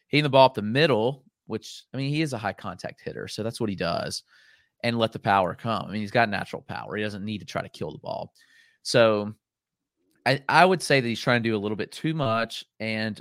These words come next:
ultimately I believe that he'll be okay, health permitting. I think that he's probably going to be in Chicago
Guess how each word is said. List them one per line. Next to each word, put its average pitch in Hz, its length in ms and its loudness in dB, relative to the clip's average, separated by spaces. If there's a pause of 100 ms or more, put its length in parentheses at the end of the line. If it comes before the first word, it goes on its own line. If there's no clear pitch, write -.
(140)
ultimately 113 540 0
I 101 140 2
believe 98 500 -4
that 92 280 -4 (540)
he'll 117 100 -6
be 120 180 0
okay, 113 560 0 (460)
health 135 180 0
permitting. 107 420 -2
I 98 160 -4
think 139 360 -8
that 110 420 0 (640)
he's 165 180 -6
probably 220 460 4
going 147 280 0
to 135 140 -6
be 110 380 0
in 101 220 -6
Chicago 95 800 0